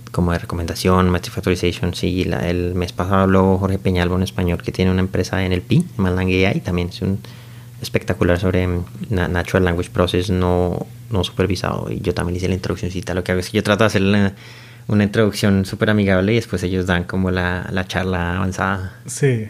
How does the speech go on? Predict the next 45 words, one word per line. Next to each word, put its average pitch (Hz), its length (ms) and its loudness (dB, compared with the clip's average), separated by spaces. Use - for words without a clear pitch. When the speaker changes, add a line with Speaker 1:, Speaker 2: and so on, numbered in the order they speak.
Speaker 1:
Sí. - 80 -10
Speaker 2:
como 131 180 4
que 127 140 2
la, 117 220 0
la, 120 240 -2
la, 110 480 -6
la 131 160 -2
no 156 220 6
tan 170 160 0
amigable, 131 540 2
pues 120 180 0
la 120 140 0
que 120 120 -2
ya 113 160 0
es 120 100 6
más 135 260 4
de 131 320 2
Speaker 1:
<laughs> - 0 -
La 110 100 2
Speaker 2:
los 107 40 2
Speaker 1:
co-, 123 60 2
la, 120 60 2
Speaker 2:
expertos, 107 460 0
Speaker 1:
la, 101 140 0
Speaker 2:
pues, 95 120 -2
Speaker 1:
la 107 140 -2
de 98 40 2
Speaker 2:
¿no? - 20 2
Speaker 1:
expertos, 95 600 -2
sí, 101 200 -6
sí, 95 100 -6
sí. 92 220 -4
Speaker 2:
Claro, 113 500 -2
claro. 107 320 -8
Oye, 151 200 2
sería 113 220 -2
muy 151 160 2
chévere. 156 240 2
Un 123 120 2
español 147 460 0
trabajando 127 560 0
en 160 220 -2
N 127 180 0
L 151 120 0
P, 175 280 -4